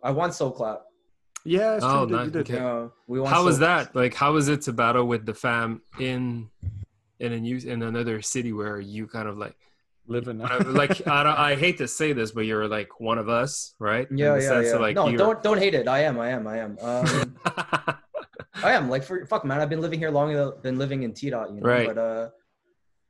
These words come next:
Speaker 1: but, uh, I don't know. I, like I said, like, when I was living in Toronto, we were already going to the States and battling, you know, or we're going, like,
Speaker 3: Yeah.
Speaker 1: elsewhere and battling. So it wasn't new to me. So I'm pretty, like, removed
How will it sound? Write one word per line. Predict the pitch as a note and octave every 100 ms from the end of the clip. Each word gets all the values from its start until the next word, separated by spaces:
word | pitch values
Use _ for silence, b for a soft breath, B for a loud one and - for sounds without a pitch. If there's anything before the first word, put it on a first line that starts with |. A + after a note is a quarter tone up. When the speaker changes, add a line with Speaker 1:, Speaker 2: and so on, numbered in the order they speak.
| A#2+
Speaker 1:
but, | C3+
uh, | E3+ - G#2
I |
don't | C#3+
know. | F#3+ D#4+ D3+ -
I, | A2+ A#2 - _ _ _ _ _ -
like | F3+ F#3
I |
said, | F3+ A#3 D#3
like, | D#3 C#3+ - _ _ _ -
when | C#3+ F3
I |
was | F#3
living | G3 F#3+
in | D#3
Toronto, | C#3+ D#3 D#3+ E3
we | D3+ D#3
were | E3 C#3+
already | C3+ C3+
going | C3 C3+
to | B2
the | A2
States | - A#2+ A#2
and | A#2 G#2
battling, | G#2 G#2 G#2 G2+ G2
you | G2+
know, | G2+ G#2+
or | G#2+
we're | G#2+ A2
going, | B2+ A#2+
like, | A#2
Speaker 3:
Yeah. | A2
Speaker 1:
elsewhere | A2 A#2 G#2
and | G2
battling. | G2+ F#2+ G2
So | F#2+ G#2+ A2
it |
wasn't | A#2+ B2 G#2+
new | G#2 A2+
to | -
me. | G#2 G2+ G2 _ _ _ _
So | _ C#3
I'm | D3+
pretty, | A3 G3 F3
like, | C#3+ A#2+
removed | C3 C#3+ C#3+ B2+